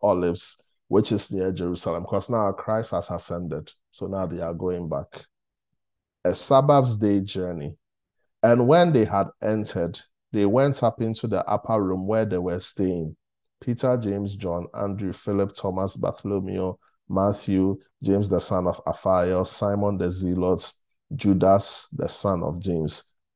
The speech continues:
These all continued with one accord in prayer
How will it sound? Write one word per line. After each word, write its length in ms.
These 640
all 460
continued 800
with 260
one 520
accord 640
in 200
prayer 680